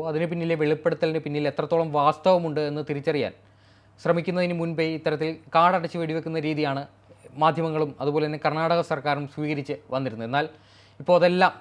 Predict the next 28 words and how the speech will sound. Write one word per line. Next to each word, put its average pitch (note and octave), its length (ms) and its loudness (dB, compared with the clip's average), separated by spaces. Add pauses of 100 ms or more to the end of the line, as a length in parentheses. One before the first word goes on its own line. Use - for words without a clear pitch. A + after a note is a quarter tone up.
തെറ്റാണെന്ന് D#3+ 440 0
തെളിഞ്ഞിരിക്കുകയാണ്. C#3+ 640 -2
കഴിഞ്ഞ D3 200 0 (640)
നമ്മുടെ D3 260 0 (540)
ഈ - 20 0 (480)
ധർമ്മസ്ഥല D#3 420 2 (300)
ആരോപണം E3+ 480 2
വന്നപ്പോൾ D3+ 360 -2 (600)
ആ E3+ 140 8
ഒരു F3+ 80 4 (100)
ആരോപണത്തിന് F#3 560 2
കുടപിടിക്കാൻ E3+ 500 0
വന്നൊരു D#3+ 300 -4
സുജാത E3 320 4 (160)
ഭട്ട് D#3 180 -8
എന്ന് D3+ 160 -2
പറയുന്ന C#3+ 280 -2 (300)
കൊൽക്കത്തയിൽ D#3 500 0
സി E3 160 -4
ബി E3 100 0
ഐയിൽ D#3 140 -2
സ്റ്റെനോഗ്രാഫറായി E3 880 2
ജോലി D3+ 280 -2
ചെയ്തിരുന്നു D3 400 -4
എന്ന് C#3+ 140 -4
അവകാശപ്പെടുന്ന C#3+ 560 -2
ഒരു C#3 100 -6
സ്ത്രീ D3+ 180 -4